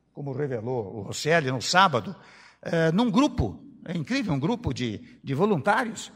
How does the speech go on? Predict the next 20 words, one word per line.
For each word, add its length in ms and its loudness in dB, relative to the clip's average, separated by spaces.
que 140 -6
vão 160 2
lá 80 4
pra 140 2
Roraima. 400 6
Olha 160 6
que 120 -4
a 120 2
situação 360 -2
em 40 0
Roraima 320 2
é 20 -4
uma 60 -6
situação, 440 0
eh, 180 2
delicada, 480 6
mas 140 6
vão 120 4
lá 120 12
voluntariamente 1000 6